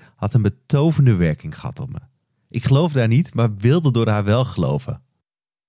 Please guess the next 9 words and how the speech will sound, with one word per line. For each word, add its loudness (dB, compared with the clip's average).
Maar, 0
zoals 0
dat -2
gaat 0
met 2
magie, 0
het -2
vervliegt 0
snel. -6